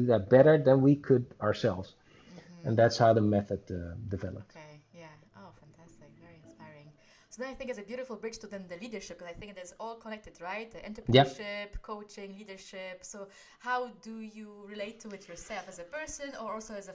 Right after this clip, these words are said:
Speaker 2: founder of D J School?
Speaker 1: Yeah, well, I think leadership, what really inspired me at a certain time is that I discovered the, uh, Simon Sinek method of, uh,
Speaker 2: Mm.
Speaker 1: why, how, what.
Speaker 2: Mm-hmm.
Speaker 1: And, and that was really something that we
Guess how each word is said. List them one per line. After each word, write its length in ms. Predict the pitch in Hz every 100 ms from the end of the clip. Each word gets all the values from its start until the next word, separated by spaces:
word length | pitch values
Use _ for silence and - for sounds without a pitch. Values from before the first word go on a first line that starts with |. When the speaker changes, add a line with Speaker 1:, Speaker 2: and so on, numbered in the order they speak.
| 185
Speaker 2:
founder 280 | 185 180 175 170
of 100 | 165
D 80 | -
J 100 | 165
School? 400 | 160 - 196 170 151 _ _ - _ - - - -
Speaker 1:
Yeah, 260 | 127 117
well, 200 | 113 135 -
I 100 | 160
think 340 | - 185 180
leadership, 480 | 131 160 185 202 156
what 180 | 151 139
really 280 | 135 196 190
inspired 600 | 147 - - 139 175 180
me 80 | 180
at 60 |
a 60 | 156
certain 300 | - 151 139
time 300 | 147 143 165
is 80 | 135
that 140 | 127
I 80 | 120
discovered 560 | 117 - 131 123 110
the, 300 | 117 110 110 104
uh, 40 |
Simon 680 | - - - - 113 120 110
Sinek 600 | - 139 117 127 117 -
method 340 | 117 120 110
of, 180 | 104 101 101 -
uh, 40 |
Speaker 2:
Mm. 160 | 101 101
Speaker 1:
why, 260 | 110 110 113
how, 280 | 110 113 107
what. 340 | 98 113 185 - _ _ -
Speaker 2:
Mm-hmm. 20 | - _
Speaker 1:
And, 200 | 123 127 -
and 240 | 139 127
that 160 | 143 175
was 200 | 175 123
really 240 | 143 185 165
something 400 | 170 147 143 127
that 200 | 131
we 120 | 131